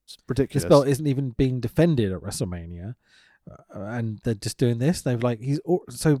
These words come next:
Speaker 2: Bertie's already beaten Big E, the champ, and we're going on to Raw. And what happens? He beats him clean again.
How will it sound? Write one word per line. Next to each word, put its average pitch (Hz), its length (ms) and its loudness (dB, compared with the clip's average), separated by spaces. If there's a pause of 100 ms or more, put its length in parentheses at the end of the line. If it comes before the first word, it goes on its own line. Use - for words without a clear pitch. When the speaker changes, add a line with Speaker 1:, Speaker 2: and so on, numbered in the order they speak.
Speaker 2:
Bertie's 160 400 6
already 170 280 4
beaten 104 600 -4
Big 92 180 -4
E, 92 120 -6
the 90 100 -10
champ, 92 480 -12 (760)
and 104 100 -6
we're 110 40 0
going 143 160 4
on 143 140 2
to - 140 0
Raw. 113 480 4
And 113 460 -4 (400)
what 147 160 -4
happens? 226 680 -2 (920)
He 190 260 -4
beats 202 360 -2
him 220 200 2
clean 226 380 0
again. 202 440 2